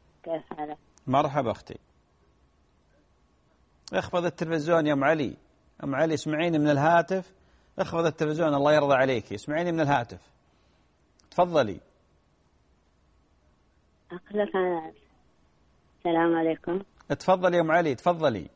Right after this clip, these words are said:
Speaker 1: سلام، أقول لك أني هدى.
Speaker 2: ها؟
Speaker 1: أنا ممسك الحين.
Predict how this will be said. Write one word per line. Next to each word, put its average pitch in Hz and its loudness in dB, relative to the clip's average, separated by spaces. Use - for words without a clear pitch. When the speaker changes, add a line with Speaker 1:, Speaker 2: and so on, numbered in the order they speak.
Speaker 1:
سلام، 170 2
أقول 180 2
لك 190 4
أني 190 8
هدى. 208 4
Speaker 2:
ها؟ 165 -2
Speaker 1:
أنا 196 6
ممسك 185 4
الحين. 170 -8